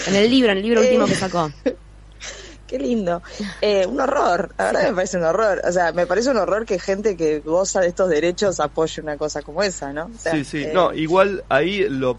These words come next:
Speaker 3: lo peor, más allá de la ideología conservadora o,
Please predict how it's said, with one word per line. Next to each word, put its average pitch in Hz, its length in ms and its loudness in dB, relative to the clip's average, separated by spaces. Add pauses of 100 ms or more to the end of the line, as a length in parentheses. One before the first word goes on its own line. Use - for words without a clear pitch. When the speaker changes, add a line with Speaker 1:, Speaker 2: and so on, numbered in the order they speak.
(120)
Speaker 3:
lo 123 300 -4
peor, 170 360 0
más 113 260 -8
allá 107 280 -10
de 95 200 -10
la 90 260 -12
ideología 98 600 -8
conservadora 123 1120 -2
o, 95 320 -14